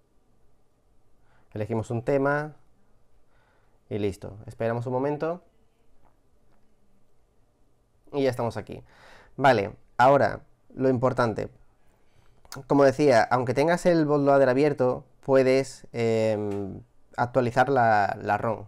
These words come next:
¿vale? Si te sale una futura actualización, pues lo único que tienes que hacer es ir al actualizador, des-, le bajamos la, la barra de notificaciones, le damos a configurar, le damos a actualizar las aplicaciones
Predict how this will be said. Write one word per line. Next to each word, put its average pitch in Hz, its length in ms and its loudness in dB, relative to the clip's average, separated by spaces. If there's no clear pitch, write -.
¿vale? 117 220 -2
Si 123 140 -8
te 101 100 -12
sale 113 180 -4
una 117 120 -4
futura 117 260 -2
actualización, 123 580 -2
pues 123 220 -16
lo 123 80 -6
único 123 180 2
que 127 60 4
tienes 123 180 0
que 123 80 -2
hacer 123 220 0
es 120 280 -4
ir 120 300 -6
al 98 240 -4
actualizador, 127 680 0
des-, 101 320 -16
le 101 160 -10
bajamos 101 340 -8
la, 107 500 2
la 120 80 0
barra 120 180 2
de 120 60 2
notificaciones, 139 720 0
le 110 100 -4
damos 110 280 0
a 110 60 -2
configurar, 143 680 2
le 117 80 -4
damos 110 180 0
a 117 40 -4
actualizar 120 760 0
las 101 200 -8
aplicaciones 113 520 -4